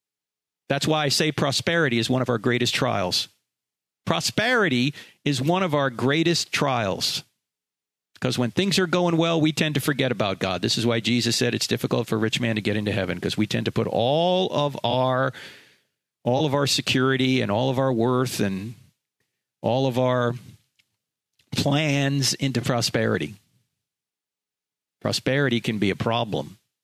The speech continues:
It can divert us. And so when things are going well, we forget about God. Those same people, sometimes, if they're, they have no interest in God, as soon as things start going badly, they blame God.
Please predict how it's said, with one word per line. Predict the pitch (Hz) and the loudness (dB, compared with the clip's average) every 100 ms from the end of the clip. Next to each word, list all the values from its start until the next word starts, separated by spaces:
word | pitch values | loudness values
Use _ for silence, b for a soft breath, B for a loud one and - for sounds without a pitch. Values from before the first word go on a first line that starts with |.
| _ | _
It | 101 107 | -8 -4
can | 117 | -2
divert | 95 90 101 117 | -2 -2 0 0
us. | 85 64 - - - _ _ _ _ _ _ _ _ _ _ _ _ _ _ _ _ _ _ _ _ _ _ | 0 -2 -2 -2 -6 _ _ _ _ _ _ _ _ _ _ _ _ _ _ _ _ _ _ _ _ _ _
And | 107 | -2
so | 135 | 0
when | 113 | 0
things | 151 139 | 0 0
are | 143 | 0
going | 131 127 | 0 2
well, | 123 127 | 2 2
we | 123 | 2
forget | 117 123 180 | 0 0 0
about | 170 104 95 | 0 0 -2
God. | 87 80 | -2 0
Those | 147 147 | 0 0
same | - 180 | 0 0
people, | 160 226 185 127 175 175 _ _ _ _ _ | 0 0 2 2 0 -2 _ _ _ _ _
sometimes, | - 143 131 139 135 185 202 - - _ _ _ _ _ _ _ | -4 -4 -2 0 0 0 0 -2 -4 _ _ _ _ _ _ _
if | 123 120 | -2 0
they're, | 123 123 120 117 - _ | 2 2 2 0 -6 _
they | 113 120 | -4 -2
have | 113 | 0
no | 131 160 | 2 2
interest | 170 175 156 | 2 0 0
in | 165 | 0
God, | 147 175 160 | 0 0 0
as | 117 123 | 0 0
soon | - 226 285 | 2 2 2
as | 233 - | 2 2
things | 214 214 180 | 2 2 2
start | 220 202 156 | 2 0 2
going | 190 185 | 2 2
badly, | 151 185 196 156 | 0 -2 0 2
they | 156 175 | 2 2
blame | 156 214 226 | 2 2 2
God. | 160 110 73 | 2 0 -2